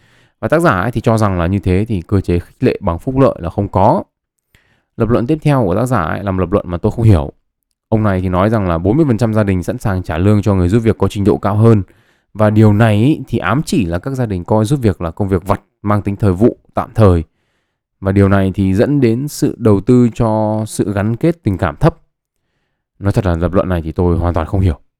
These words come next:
Ờ, đâm ra là tôi, ông ấy nói như nào tôi cứ chép nguyên vào như thế. Ờ, có thể là tôi không hiểu do đầu óc của tôi có vấn đề. Nhưng mà kể cả khi đầu óc của tôi có vấn đề ấy, thì tôi vẫn nhận ra rằng lập luận của tác giả nó toàn lý thuyết thôi.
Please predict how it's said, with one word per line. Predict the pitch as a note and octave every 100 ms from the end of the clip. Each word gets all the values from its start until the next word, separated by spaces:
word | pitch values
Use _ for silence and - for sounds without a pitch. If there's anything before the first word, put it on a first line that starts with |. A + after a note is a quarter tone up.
| _ F3
Ờ, | F#2 D#2 D#2+
đâm | F2
ra | F2
là | E2 D#2+
tôi, | F2+ E2+ E2 E2 E2+ - - -
ông | F#2+
ấy | F2+
nói | E2+ F2+
như | G2+
nào | F2+ D#2+
tôi | E2+
cứ | F2
chép | - -
nguyên | G2+
vào | D#2+
như | F2
thế. | E2+ A#2+ - _ _ _ _ _
Ờ, | - F2 E2+
có | G#2
thể | G#2
là | D#2+ E2+
tôi | F#2+
không | G2 F#2+
hiểu | D2
do | E2 E2+
đầu | D#2+
óc | G#2
của | E2+
tôi | E2+ D#2+
có | E2+
vấn | E2
đề. | F#2+ D#2 - _ _ _ _ _ _ _ _ _ _ _ _ -
Nhưng | E3
mà | -
kể | A#2
cả | F#2+
khi | - C#3+
đầu | A#2+
óc | E3
của | C#3+
tôi | C3
có | A#2
vấn | A#2+
đề | C#3 G2
ấy, | A2 - -
thì | F#2
tôi | A2+
vẫn | G#2 C3
nhận | A#2 A2+
ra | A2
rằng | G#2 F2
lập | E2+
luận | G2 -
của | F#2
tác | B2+
giả | A2+ D2+
nó | E2+
toàn | - G2+
lý | G2
thuyết | -
thôi. | E3+